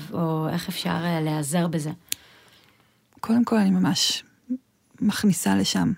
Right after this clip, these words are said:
Speaker 2: בכל רגע את האמונה. זה, זה לא שהכוכבים זזים לבד, כן?
Speaker 1: Mm-hmm.
Speaker 2: הקדוש ברוך הוא שם אותם שם, והוא תכנן להם את המהלכים באופן מדויק ומופלא, ברמות, אה,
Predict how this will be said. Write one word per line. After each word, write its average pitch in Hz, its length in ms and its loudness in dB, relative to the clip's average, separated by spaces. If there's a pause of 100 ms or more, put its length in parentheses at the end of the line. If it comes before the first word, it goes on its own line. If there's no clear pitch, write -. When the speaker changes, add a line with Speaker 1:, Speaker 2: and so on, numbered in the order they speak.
(300)
Speaker 2:
בכל - 240 -2
רגע 180 300 2
את 170 120 -2
האמונה. 180 460 6 (1120)
זה, 165 480 0
זה 170 120 -2
לא 180 100 0
שהכוכבים 170 580 2
זזים 170 300 4
לבד, 170 300 4 (360)
כן? 202 160 2 (160)
Speaker 1:
Mm-hmm. - 400 -10 (420)
Speaker 2:
הקדוש 170 300 2
ברוך 170 160 2
הוא 185 100 0
שם 180 220 2
אותם 180 220 2
שם, 202 200 2
והוא 170 100 2
תכנן 185 300 2
להם 180 220 4
את 170 120 -2
המהלכים 175 640 4
באופן 175 400 2
מדויק 170 500 2
ומופלא, 175 440 2 (720)
ברמות, 170 640 2
אה, 175 140 -2